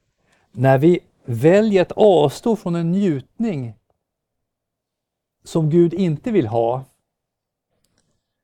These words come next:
men som vår egen natur trängtar efter, då bekänner vi att det är Kristus som är kung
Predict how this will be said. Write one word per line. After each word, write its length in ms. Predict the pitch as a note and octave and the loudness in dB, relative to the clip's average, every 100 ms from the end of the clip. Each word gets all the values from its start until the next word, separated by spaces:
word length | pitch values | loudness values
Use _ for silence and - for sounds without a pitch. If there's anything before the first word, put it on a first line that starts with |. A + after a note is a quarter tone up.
| _ - | _ -2
men 200 | D3+ D3 | 0 2
som 160 | E3+ | 2
vår 140 | D#3 E3 | 2 2
egen 360 | F#3 D3+ D#3+ | 0 0 -2
natur 680 | F3 E3+ - A#3+ B2 A#2 A2 - _ _ _ _ _ _ _ _ _ _ | -4 -6 -6 -4 -4 -6 -10 -20 _ _ _ _ _ _ _ _ _ _
trängtar 500 | - F3+ D3 A2 G3+ | -4 -2 -2 2 2
efter, 460 | C#3 A#2 - B2 - _ _ _ _ _ _ _ _ _ _ _ _ | 2 0 -6 -10 -10 _ _ _ _ _ _ _ _ _ _ _ _
då 300 | C3 F3 A#3 | -4 0 0
bekänner 560 | G#3+ - D#3+ E3+ E3+ | 0 -2 -2 -2 -4
vi 260 | C3 A#2+ B2+ | -4 -4 -4
att 220 | C#3 B2 | -6 -8
det 80 | B2+ | -6
är 80 | B2 | -8
Kristus 840 | - F#3+ D#3 - A#3+ G#3 - - _ _ _ _ _ _ _ | -8 -10 -10 -12 -12 -12 -14 -20 _ _ _ _ _ _ _
som 220 | _ - C3 | _ -8 -8
är 80 | |
kung 480 | A2 - A#2 G#2+ G2 | -6 -4 -4 -6 -14